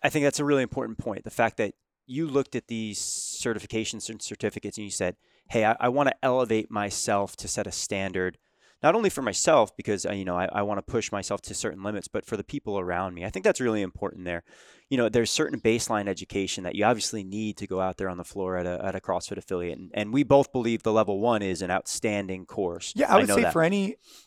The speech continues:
Speaker 2: functional, high-intensity training facility,
Speaker 1: Mm-hmm.
Speaker 2: right, whether you use the CrossFit trademark or you don't, right,
Speaker 1: Mm-hmm.
Speaker 2: that's up to you and what you wanna do. I still believe, regardless, that the level one is a great, r-,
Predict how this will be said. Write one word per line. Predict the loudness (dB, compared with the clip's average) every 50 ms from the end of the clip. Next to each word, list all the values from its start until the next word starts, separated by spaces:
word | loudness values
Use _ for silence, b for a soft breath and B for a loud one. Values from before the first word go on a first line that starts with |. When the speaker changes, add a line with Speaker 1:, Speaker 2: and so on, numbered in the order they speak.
| b _
Speaker 2:
functional, | -14 -2 2 4 4 4 2 0 0 2 2 4 4 2 2
high-intensity | 2 2 2 2 2 2 2 2 2 0 0 -4
training | -4 -4 -2 0 0 -2 -2
facility, | -4 -8 -4 0 2 2 4 2 0 -2 -4
Speaker 1:
Mm-hmm. | -6 -8 -10 -6
Speaker 2:
right, | 0 4 4 4 4 4
whether | 4 4 4 4
you | 2 0 2 2 2 2 0 -2 b b b b b b b b b
use | -2 0 0 2 2
the | 0 -2
CrossFit | 2 6 8 8 8 8 4 2 0 0 -2 _ _ _
trademark | -4 4 8 8 8 8 8 6 4 4 4 2
or | 0
you | 0 0 0
don't, | 2 2 2 0 -2 -6 -4
right, | 0 4 4 6
Speaker 1:
Mm-hmm. | 8
Speaker 2:
that's | 6 6 6 6
up | 2 2
to | 2 0 0
you | 2 4 4 4 4
and | 2 0 -2 2
what | 2 4 4 4
you | 4
wanna | 2 2 4
do. | 4 4 2 2 b b b b b b _ _
I | 4 4 6
still | 4 2 0 -2 0 4 4 6 6
believe, | 6 4 4 2 2 0 -2 -8 -12 -14 -12 _
regardless, | 0 0 4 8 10 10 10 10 6 2 -4 -8 -10 -12 -12 -18 _ _ _ _ _ 2
that | 4 4 4
the | 6
level | 8 8 8 8 8
one | 6 6 4 4 2 -2
is | -4 -4 -4
a | -2 0
great, | 4 6 6 6 6 2 -2 _ _ _ _ _ _ _ _ _ -16
r-, | -16